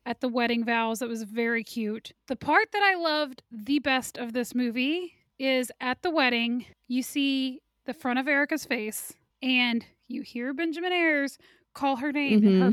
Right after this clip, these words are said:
Speaker 1: face just lit up, and then
Speaker 2: Yep.
Speaker 1: they danced, and it was very cute,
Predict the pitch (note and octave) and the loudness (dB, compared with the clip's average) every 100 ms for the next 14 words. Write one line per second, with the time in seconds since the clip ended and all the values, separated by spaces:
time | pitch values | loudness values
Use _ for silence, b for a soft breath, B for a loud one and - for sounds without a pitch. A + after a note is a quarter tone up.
0 | - C4+ B3+ B3 - B3 - A3 A3+ A3+ | 2 0 0 -2 -6 -10 -10 -10 -8 -4
1 | B3 C#4 - _ C#4+ D#4 C4 - - _ | -4 -6 -12 _ 2 2 2 -4 -18 _
2 | B3+ C4+ F3+ E3 E3 G#3 G#3 _ _ _ | -4 0 4 6 4 2 -10 _ _ _
3 | - C4+ A#3+ A3 A3 G#3 - - - | -8 -6 -6 -8 -10 -10 -12 -14 -14